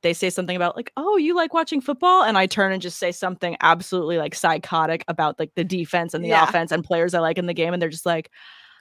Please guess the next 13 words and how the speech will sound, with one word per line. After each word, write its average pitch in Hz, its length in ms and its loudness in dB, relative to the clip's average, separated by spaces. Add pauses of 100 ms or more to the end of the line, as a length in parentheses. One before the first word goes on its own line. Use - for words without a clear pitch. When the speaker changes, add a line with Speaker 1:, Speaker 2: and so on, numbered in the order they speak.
(300)
Speaker 1:
"Okay." 180 540 -8
Speaker 2:
Oh, 185 200 -10 (300)
and 208 440 -4
Speaker 1:
<laughs> 202 40 -8
Speaker 2:
we're 220 120 -2
done. - 240 -6
<laughs> 226 640 -2
Speaker 1:
Moving 190 380 -2
along. 381 380 2 (380)
<laughs> 403 100 2 (1400)
Yeah. 143 320 -2
Speaker 2:
Yeah. 135 500 0 (520)
Yeah. 196 400 -8